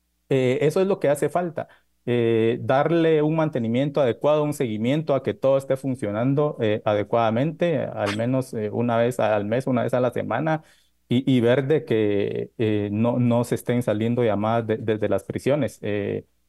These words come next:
claramente existen equipos mucho más sofisticados, eh, incluso portátiles,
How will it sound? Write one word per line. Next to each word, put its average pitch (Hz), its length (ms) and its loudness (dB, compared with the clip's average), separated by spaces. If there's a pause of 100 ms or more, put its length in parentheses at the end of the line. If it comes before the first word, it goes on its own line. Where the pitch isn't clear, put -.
claramente 131 760 2
existen 123 420 -4
equipos 127 500 -2
mucho 123 260 -2
más 123 160 0
sofisticados, 131 800 0
eh, 98 260 -4
incluso 120 420 -2
portátiles, 151 760 -2